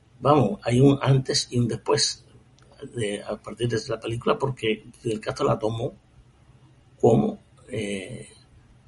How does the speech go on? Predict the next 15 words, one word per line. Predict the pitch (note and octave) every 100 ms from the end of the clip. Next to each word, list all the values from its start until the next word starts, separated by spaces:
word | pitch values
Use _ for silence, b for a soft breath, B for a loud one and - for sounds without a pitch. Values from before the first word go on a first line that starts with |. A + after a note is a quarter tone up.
| _
una | - A2+ G#2+
piedra | C3 C#3+ C#3+ A#2
de | G#2 F#2
toque | - C3 A3 C4+
para, | A#3 - F#2+ F#2 F2+ - - - _ _ - _ -
para | - F#2 F#2
atacar | - F#2+ - C3 C#3 -
y | C3+
acabar | A#2 G#2 G#2 B2 C#3 C#3 - _ _
con | - A2
todo | - C#3+ C3+
vestigio | A#2+ - D3 C3 A#2
de |
libertad | A2+ G#2+ G2 -
independiente, | B2 A#2+ - G2+ G2+ G#2+ - -